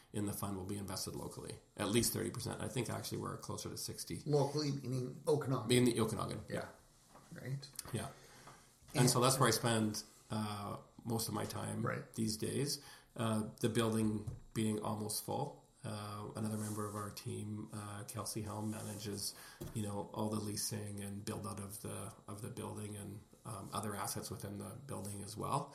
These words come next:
Speaker 2: Mm-hmm.
Speaker 1: Um, and, uh, we're part of a company called Wheelhouse. Uh, so Wheelhouse has,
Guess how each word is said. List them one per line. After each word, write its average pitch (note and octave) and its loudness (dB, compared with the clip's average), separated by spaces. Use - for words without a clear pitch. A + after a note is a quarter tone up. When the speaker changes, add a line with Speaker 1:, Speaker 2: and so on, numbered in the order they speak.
Speaker 2:
Mm-hmm. C3+ 4
Speaker 1:
Um, G#2 -4
and, G2+ -6
uh, G2+ -6
we're A2 6
part A2 4
of G#2 2
a G2+ -2
company - -4
called G2 -4
Wheelhouse. A2 0
Uh, G2+ -4
so - 2
Wheelhouse G#2+ 6
has, G2+ -2